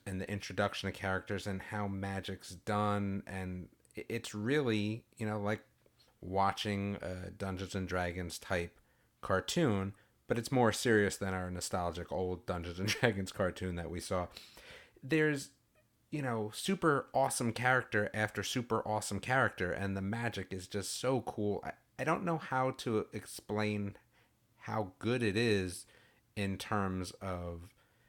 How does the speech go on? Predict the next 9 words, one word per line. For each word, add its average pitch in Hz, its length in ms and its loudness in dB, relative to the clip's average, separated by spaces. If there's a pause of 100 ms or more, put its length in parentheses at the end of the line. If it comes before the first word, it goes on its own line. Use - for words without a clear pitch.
(220)
you 107 100 -6
know, 90 120 -2
following 110 760 2
what 101 160 0
you 107 140 0
would 101 200 0
kinda 98 220 0
consider 95 800 0 (360)
regular 104 760 0